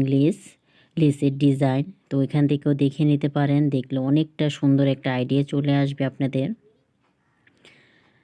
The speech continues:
তো এক ইঞ্চি কাপড় যেহেতু বাড়তি নিয়েছিলাম, সেটা বাদ রেখেই পাইপিং লেসটা বসিয়ে নিয়েছি। পাইপিং লেসটা বসানোর পরে এখন এক ইঞ্চি যে কাপড়টা আছে, সেই কাপড়টাকে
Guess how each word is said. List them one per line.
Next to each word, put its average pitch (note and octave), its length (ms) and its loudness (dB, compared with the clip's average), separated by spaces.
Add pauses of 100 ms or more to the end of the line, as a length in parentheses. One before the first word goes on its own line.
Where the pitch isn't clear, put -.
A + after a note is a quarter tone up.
(220)
তো E3 60 -2 (140)
এক D#3+ 200 0
ইঞ্চি F3 200 0
কাপড় E3 300 -4
যেহেতু D#3+ 240 -2
বাড়তি C#3+ 300 -4
নিয়েছিলাম, D3+ 580 -2
সেটা C3+ 240 -4
বাদ C3 300 -4
রেখেই C#3+ 420 0
পাইপিং C3+ 460 -2
লেসটা C3+ 360 -2
বসিয়ে C#3 400 -2
নিয়েছি। D#3+ 420 2 (480)
পাইপিং C#3 320 -4
লেসটা C3 300 -2
বসানোর D3+ 440 -2
পরে D3+ 280 0 (500)
এখন B2+ 360 -4 (580)
এক C#3 200 0
ইঞ্চি D#3 240 0
যে D3+ 200 0
কাপড়টা C#3+ 720 -4
আছে, B2+ 300 -6 (120)
সেই C3+ 320 -6
কাপড়টাকে B2 760 -6